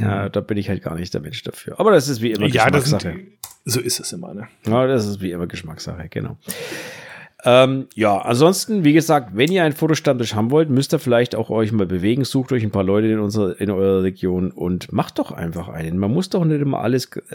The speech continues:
Speaker 1: auch, das ist übrigens wie mit, wie mit dem Fabian sein Pro-, Problem mit dem Buch. <laughs> Na, dann ist better than perfect. Und wenn ihr nur zu dritt seid, dann trefft euch doch einfach und hockt euch zusammen und trinkt ein Bier und habt eine gute Zeit. Muss man doch nicht immer einen großen, großen Terz draus machen.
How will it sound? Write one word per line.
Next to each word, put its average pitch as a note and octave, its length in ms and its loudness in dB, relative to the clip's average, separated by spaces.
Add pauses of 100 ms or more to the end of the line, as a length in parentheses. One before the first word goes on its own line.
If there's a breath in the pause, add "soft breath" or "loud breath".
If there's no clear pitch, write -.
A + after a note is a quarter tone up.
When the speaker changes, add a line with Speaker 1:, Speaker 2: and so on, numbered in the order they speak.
(120)
Speaker 1:
auch, C#3+ 220 2
das C#3+ 220 -4
ist G#3 180 -2
übrigens F#3 440 2
wie F3+ 100 6
mit, G3+ 360 6
wie D#3+ 180 2
mit G#3 180 6
dem D#3+ 100 4
Fabian D3 400 4
sein C#3 240 2
Pro-, D3+ 240 2 (140)
Problem C3+ 340 2
mit C3 120 4
dem A#2 120 2
Buch. F3 300 0 (420 loud breath)
<laughs> - 80 -2 (880 loud breath)
Na, F3+ 380 4
dann A#2+ 300 2
ist E3+ 160 0
better D3 180 4
than C3+ 160 4
perfect. C3+ 480 2
Und A2 140 -2
wenn B2+ 100 4
ihr D#3+ 120 6
nur C#3+ 120 2
zu C3 120 0
dritt C#3+ 260 2
seid, B2 280 2
dann C#3+ 120 0
trefft - 320 -2
euch D#3 160 0
doch - 160 -2
einfach C#3+ 340 -2
und B2 160 0
hockt C3+ 220 -2
euch C3+ 140 -2
zusammen G#2+ 240 -2
und D3+ 100 -4
trinkt C3+ 200 0
ein B2 100 0
Bier C3+ 240 2
und C#3 100 0
habt C3+ 180 -4
eine C3+ 80 0
gute C3 240 -2
Zeit. C3 320 -2
Muss B2 220 0
man C3+ 80 0
doch B2 140 -2
nicht B2+ 200 -2
immer B2 160 0
einen A#2+ 220 -2
großen, B2 460 -2
großen A#2+ 360 -2
Terz A#2 260 -2
draus F2+ 200 -2
machen. E2 280 -6